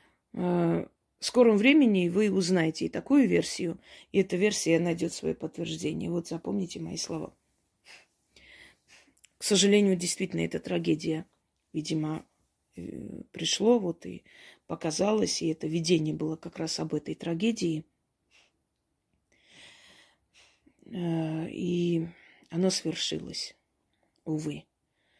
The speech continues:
Это произошло. Это диверсия намеренная. И семьи, которые там живут, они должны быть осторожны.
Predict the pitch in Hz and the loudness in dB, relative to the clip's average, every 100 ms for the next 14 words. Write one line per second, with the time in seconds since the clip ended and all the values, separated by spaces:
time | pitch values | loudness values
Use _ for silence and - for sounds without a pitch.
0 | _ _ _ _ _ _ _ _ _ _ | _ _ _ _ _ _ _ _ _ _
1 | _ _ 170 - - 160 151 147 - 240 | _ _ -12 -8 -6 -6 -4 0 4 6
2 | 285 269 - - - _ _ _ _ - | 6 2 -8 -20 -20 _ _ _ _ -20
3 | _ _ _ _ - 190 180 160 - - | _ _ _ _ -6 0 2 0 -4 -20
4 | _ _ _ _ _ _ 165 175 180 233 | _ _ _ _ _ _ -4 2 6 4
5 | - 208 175 175 _ _ _ _ _ _ | 2 0 0 -2 _ _ _ _ _ _
6 | _ _ - 180 190 170 160 156 156 156 | _ _ 0 6 8 8 6 2 -2 -6
7 | 165 _ _ _ _ _ 170 160 156 160 | -10 _ _ _ _ _ -6 -4 -2 0
8 | 160 160 156 - 170 160 - 156 160 - | 0 0 2 4 4 2 -2 -10 -8 -6
9 | 160 160 190 220 175 165 165 160 165 160 | -6 -4 -2 -2 -4 -4 -4 -4 -4 -6
10 | - 165 - 160 190 202 175 170 | -8 -10 -6 -2 -2 0 -2 -4